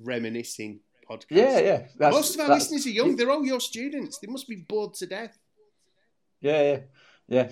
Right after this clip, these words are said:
Speaker 2: I mean, like, that's, that's just par for the course for our students, to be honest with you, but there we are.
Speaker 1: Do you know what I was
Speaker 2: Um,
Speaker 1: gonna say
Speaker 2: <laughs> yeah.
Speaker 1: to you before as well? Um,
Speaker 2: Yeah.
Speaker 1: I was just thinking about, was talking about it the other night,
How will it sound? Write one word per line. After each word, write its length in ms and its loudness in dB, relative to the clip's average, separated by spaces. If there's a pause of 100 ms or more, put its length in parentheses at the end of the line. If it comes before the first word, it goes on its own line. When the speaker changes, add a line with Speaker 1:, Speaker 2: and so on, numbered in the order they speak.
Speaker 2:
I 80 2
mean, 180 4
like, 240 10
that's, 320 4
that's 340 0
just 220 -10
par 220 0
for 80 -8
the 80 -6
course 440 -2
for 80 -2
our 80 -4
students, 340 -4
to 140 4
be 80 -6
honest 220 -6
with 100 -6
you, 140 -2
but 100 -6
there 180 -2
we 80 -2
are. 80 -6 (400)
Speaker 1:
Do 80 -2
you 60 2
know 100 2
what 120 2
I 40 10
was 100 4
Speaker 2:
Um, 60 -10
Speaker 1:
gonna 140 -4
say 160 4
Speaker 2:
<laughs> 40 2
yeah. 80 8
Speaker 1:
to 60 0
you 60 -4
before 460 -6
as 140 -10
well? 260 -8 (460)
Um, 380 -4 (380)
Speaker 2:
Yeah. 180 -8 (380)
Speaker 1:
I 60 -6
was 120 -4
just 320 -10
thinking 320 -8
about, 300 -10 (180)
was 200 -10
talking 280 -8
about 160 -8
it 140 -14
the 100 -4
other 140 -8
night, 340 -10